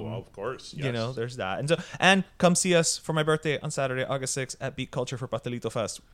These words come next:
Speaker 1: with Ping Pong
Speaker 2: And it
Speaker 1: Pollo.
Speaker 2: will be his birthday.
Speaker 1: It will be my birthday.
Speaker 2: So you know what the funniest thing is?
Speaker 1: That's the perfect birthday present.
Speaker 2: Today, actually, Tristan was telling me something about that. I go, "Oh, on Saturday is Ishmael's birthday."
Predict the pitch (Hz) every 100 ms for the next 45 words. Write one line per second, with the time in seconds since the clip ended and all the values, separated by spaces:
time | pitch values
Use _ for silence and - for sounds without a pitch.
0 | - 117 131 131 160 143 113 101 156 185
1 | 156 165 170 147 127 135 156 - 180 151
2 | 156 165 147 139 127 131 120 131 165 151
3 | 175 202 175 - - 127 127 131 - -
4 | 117 127 135 156 196 190 180 190 180 269
5 | - 107 90 98 - _ _ - - 147
6 | 120 123 123 131 110 95 - 104 87 78
7 | - - - - - - - 131 - 127
8 | 104 98 123 123 101 98 95 90 87 90
9 | 101 147 214 180 - 131 143 131 117 120
10 | 123 107 143 143 101